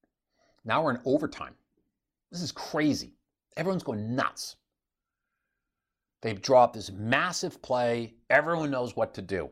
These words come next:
Three seconds left in the, the game. This attackman decides, he's in the corner of the,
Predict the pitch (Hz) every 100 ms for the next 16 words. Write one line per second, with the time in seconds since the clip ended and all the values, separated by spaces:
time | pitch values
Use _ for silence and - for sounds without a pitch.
0 | - - 131 156 196 - 160 135 120 123
1 | 110 - 98 101 98 95 - _ _ 101
2 | 98 98 80 - _ _ _ _ _ _
3 | _ _ _ _ _ _ _ _ _ _
4 | _ 113 185 180 - 202 - 113 92 92
5 | 123 _ _ _ _ _ - 113 139 135
6 | 160 139 139 156 160 - - 143 131 135
7 | 139